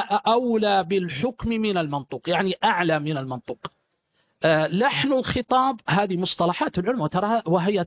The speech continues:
وهي توجد في كتب التفسير. بعض الأحيان يقول: "ومفهوم خطاب هذه الآية ولحن الخطاب فيها"، هذه لابد أن تعرف وش معنى. فمعناها يا أخي لحن الخطاب كما قالوا،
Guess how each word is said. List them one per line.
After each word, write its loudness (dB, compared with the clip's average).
وهي 2
توجد 0
في -4
كتب -2
التفسير. -2
بعض 0
الأحيان 0
يقول: 0
"ومفهوم 2
خطاب 2
هذه 2
الآية -2
ولحن 2
الخطاب 0
فيها"، -2
هذه -4
لابد -2
أن 0
تعرف -4
وش -10
معنى. -2
فمعناها 0
يا 0
أخي -4
لحن 0
الخطاب 0
كما 0
قالوا، 2